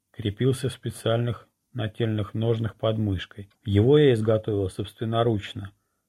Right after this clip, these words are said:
Рукоять выточил из берцовой кости оборотня, а по лезвию злой вязью пустил шесть угрожающих рунических чар в месте свивающихся в седьмое,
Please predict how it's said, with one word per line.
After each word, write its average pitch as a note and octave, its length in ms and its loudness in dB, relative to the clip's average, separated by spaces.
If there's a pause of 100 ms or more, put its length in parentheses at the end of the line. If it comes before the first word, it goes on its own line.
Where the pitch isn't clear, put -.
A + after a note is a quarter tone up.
Рукоять A2+ 560 2
выточил A#2+ 580 -4
из A2 160 -2
берцовой A2 540 0
кости - 360 -4
оборотня, G2+ 680 0 (380)
а A2 100 -12
по G#2 180 0
лезвию A#2+ 500 0
злой G#2+ 300 0
вязью A2+ 420 2
пустил G#2+ 440 -8
шесть - 360 -8
угрожающих A2 760 -2
рунических A2+ 640 -4
чар G2 400 0 (420)
в A2 60 -6
месте A#2 400 -2
свивающихся A2 880 -2
в - 40 -10
седьмое, A2 600 -4